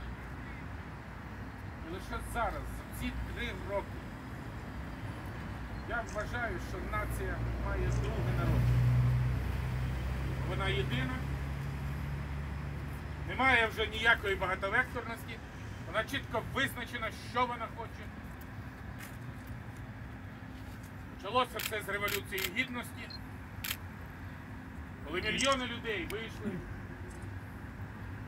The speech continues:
не вимагати підвищення зарплат чи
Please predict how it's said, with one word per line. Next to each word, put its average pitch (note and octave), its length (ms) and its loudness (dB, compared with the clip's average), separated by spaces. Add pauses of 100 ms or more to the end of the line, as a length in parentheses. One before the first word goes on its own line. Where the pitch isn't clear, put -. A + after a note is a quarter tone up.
(260)
не B3+ 120 8
вимагати A#3+ 640 6 (580)
підвищення G3+ 600 -2
зарплат G3 460 -2 (180)
чи G3+ 280 -6